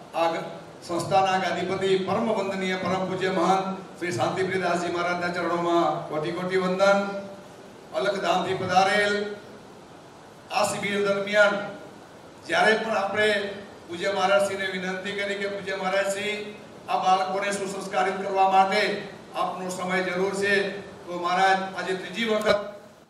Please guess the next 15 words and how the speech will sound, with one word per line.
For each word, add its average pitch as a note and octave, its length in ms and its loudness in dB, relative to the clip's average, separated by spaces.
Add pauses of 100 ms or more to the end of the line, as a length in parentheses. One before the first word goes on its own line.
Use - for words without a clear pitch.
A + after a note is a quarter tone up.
(120)
જ્યારે F3 240 -2
આપણી F3+ 220 2
વચ્ચે F#3 260 0
ઉપસ્થિત F3+ 520 -2
થયા F#3 260 6
છે, G#3 320 4 (380)
તો E3+ 120 0
એવા F3+ 520 8 (360)
આપણા F3+ 340 6
સૌના A3+ 600 6 (1300)
લાડીલા, G3 480 6 (400)
પરમ A3+ 280 6
વંદનીય, G3 420 0
પરમ F#3+ 260 4
પૂજ્ય F#3+ 580 4